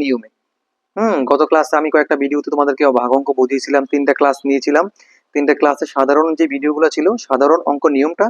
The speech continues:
ওগুলাই বুঝিয়েছিলাম। তো আমাদেরকে সবগুলোই বুঝতে হবে, সাধারণ হোক বা আন্তর্জাতিক হোক, সব ক্যাটাগরি কিন্তু আমাদের মাথায় রাখতে হবে। পার্থক্য তেমন কিছু না, সামান্য পরিমাণ।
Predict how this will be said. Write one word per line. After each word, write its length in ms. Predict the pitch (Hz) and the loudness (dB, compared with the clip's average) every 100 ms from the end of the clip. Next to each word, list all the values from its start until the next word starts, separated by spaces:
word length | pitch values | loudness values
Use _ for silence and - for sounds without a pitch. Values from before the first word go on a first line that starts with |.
| - _ _ - | -4 _ _ 0
ওগুলাই 320 | 165 175 160 139 | 4 4 4 0
বুঝিয়েছিলাম। 420 | 131 123 120 120 | -4 -4 -4 -2
তো 40 | 156 156 | 2 4
আমাদেরকে 280 | 175 190 190 | 2 0 -2
সবগুলোই 320 | 180 180 220 185 | -2 2 4 4
বুঝতে 200 | - 160 | 2 0
হবে, 140 | 131 135 - | 0 0 -2
সাধারণ 300 | 143 151 165 160 | 0 2 0 -2
হোক 100 | 170 | 0
বা 60 | 165 135 | 2 2
আন্তর্জাতিক 420 | 139 151 156 156 196 | 0 -2 -4 -4 -4
হোক, 80 | 214 _ _ _ _ | -4 _ _ _ _
সব 140 | - 226 | -4 0
ক্যাটাগরি 320 | 185 214 190 196 | 2 4 4 4
কিন্তু 120 | 196 165 | 2 0
আমাদের 180 | 160 170 | 2 0
মাথায় 220 | 139 175 196 | 0 0 0
রাখতে 220 | 160 - 139 | -2 -2 -6
হবে। 140 | 123 123 160 | -4 0 0
পার্থক্য 320 | 165 180 - 185 | 2 0 0 2
তেমন 240 | 170 180 220 220 | 4 4 2 0
কিছু 160 | - 160 | 0 -2
না, 60 | 135 | 0
সামান্য 280 | 175 180 185 185 | 0 0 2 2
পরিমাণ। 240 | 180 185 | 4 4